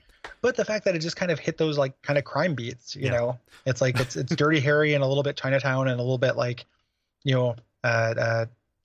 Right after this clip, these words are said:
Speaker 1: like a, a, a what's its head? I'm thinking of a, a Chow Yun Fat movie that is escaping my
Speaker 2: <laughs>
Speaker 1: name right now, but, like,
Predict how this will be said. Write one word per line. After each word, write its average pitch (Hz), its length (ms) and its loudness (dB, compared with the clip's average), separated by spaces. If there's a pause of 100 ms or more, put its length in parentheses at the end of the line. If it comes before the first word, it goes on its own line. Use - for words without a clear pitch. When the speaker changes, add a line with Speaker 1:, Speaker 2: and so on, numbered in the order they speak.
Speaker 1:
like 131 160 2
a, 120 580 2
a, 120 40 0
a - 40 -4
what's 120 200 0
its 113 100 -10
head? 117 260 -2 (760)
I'm 165 160 2
thinking 151 260 2
of 127 100 0
a, 123 400 0
a - 100 -20
Chow 123 120 -2
Yun 113 120 -4
Fat 113 160 -6
movie 117 200 -4
that 110 100 -2 (140)
is 117 280 -6
escaping 117 360 0
my 110 120 2
Speaker 2:
<laughs> - 0 -
Speaker 1:
name 113 160 0
right 120 120 2
now, 120 80 4
but, 147 160 2
like, 143 160 2